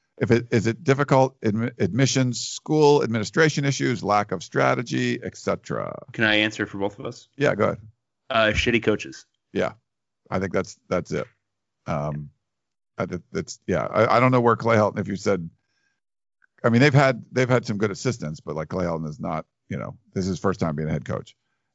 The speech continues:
Speaker 1: Chip
Speaker 2: Yeah,
Speaker 1: Kelly.
Speaker 2: and, and Chip Kelly
Speaker 1: No.
Speaker 2: doesn't like to recruit.
Speaker 1: Yeah, he doesn't really like it.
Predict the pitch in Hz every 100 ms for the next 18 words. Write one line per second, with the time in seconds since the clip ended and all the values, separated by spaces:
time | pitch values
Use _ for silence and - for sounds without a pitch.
0 | - 147 123 120 117 127 127 131 127 139
1 | - 117 110 104 95 87 92 92 82 _
2 | _ _ _ - 82 - 104 104 87 78
3 | 64 53 -